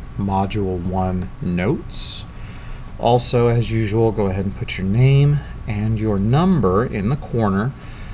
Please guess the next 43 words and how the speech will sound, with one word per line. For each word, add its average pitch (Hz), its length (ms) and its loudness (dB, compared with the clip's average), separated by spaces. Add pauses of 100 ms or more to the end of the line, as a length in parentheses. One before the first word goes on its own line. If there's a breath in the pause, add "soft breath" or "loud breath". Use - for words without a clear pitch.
(260 loud breath)
You 101 60 -2
never 110 280 2
know 147 320 8
when 120 300 6
a 117 60 2
page 110 500 0
may 98 240 0
get 110 300 -4
pulled 117 280 4
out 101 380 6
or 104 60 2
something, 95 560 -2
so 67 400 -6 (180)
you 95 80 -2
don't 85 140 -2
want 104 180 2
to 95 100 -4
lose - 180 -6
it. - 120 -6 (920 loud breath)
Okay, 202 260 4
we 180 240 6
are 185 100 10
going 185 320 10
to 190 160 4
be 180 140 8
moving 180 320 8
on 180 240 6
to 151 500 4 (140)
Module 113 680 4
one, 123 320 4
Lesson 110 380 0
six - 400 0
today, 156 400 8 (480)
which - 180 0
means 113 240 4
our 107 120 8
Roman 113 360 6
numeral 143 480 6 (560)
is - 120 -6
going 104 260 0
to 113 140 0
be 107 580 2
a 95 440 0